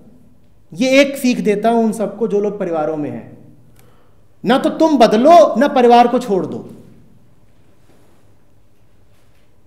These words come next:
तुम अडिग खड़े रहो अपने केंद्र पर।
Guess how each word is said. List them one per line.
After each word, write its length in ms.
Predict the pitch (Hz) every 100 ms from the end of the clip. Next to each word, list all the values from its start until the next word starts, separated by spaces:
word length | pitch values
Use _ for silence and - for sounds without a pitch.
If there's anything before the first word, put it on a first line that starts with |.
| _ _ -
तुम 160 | 349
अडिग 400 | 277 262 349 359
खड़े 260 | - 247 240
रहो 240 | 226 254
अपने 420 | 247 202 - 233 233
केंद्र 340 | 220 202 175
पर। 460 | - 131 - -